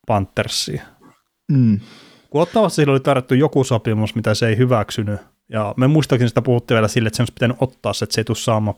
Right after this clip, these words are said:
Speaker 1: parempaa.
Speaker 2: Niin, tai siis, eh, me ei usko, siis mahdollisuus on saada parempi, mutta se, että sillä oli niin kova kausi alla, että se olisi periaatteessa kannattanut Duclairin ottaa se soppari,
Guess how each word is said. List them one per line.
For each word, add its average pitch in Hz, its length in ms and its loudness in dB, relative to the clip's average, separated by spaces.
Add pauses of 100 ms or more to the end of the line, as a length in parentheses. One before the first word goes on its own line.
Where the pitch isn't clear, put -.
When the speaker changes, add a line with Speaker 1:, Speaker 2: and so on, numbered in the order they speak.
Speaker 1:
parempaa. 104 540 -4 (360)
Speaker 2:
Niin, 131 180 2
tai 127 220 0
siis, - 480 -2
eh, 120 280 4
me 127 140 2
ei 127 100 2
usko, 165 300 -2 (140)
siis - 460 -4 (200)
mahdollisuus 147 520 0
on 127 80 -4
saada 113 240 -2
parempi, 107 640 -2 (140)
mutta 120 380 -2
se, 135 280 0
että 117 280 -2 (400)
sillä 123 240 2 (120)
oli 117 100 2
niin 151 300 4
kova 113 240 0
kausi 139 520 -2
alla, 113 380 2
että 95 120 -6
se 117 60 -2
olisi 110 180 -6
periaatteessa 117 560 0
kannattanut 113 520 -4
Duclairin 117 480 2
ottaa 131 360 -2
se - 140 -4
soppari, 85 560 -4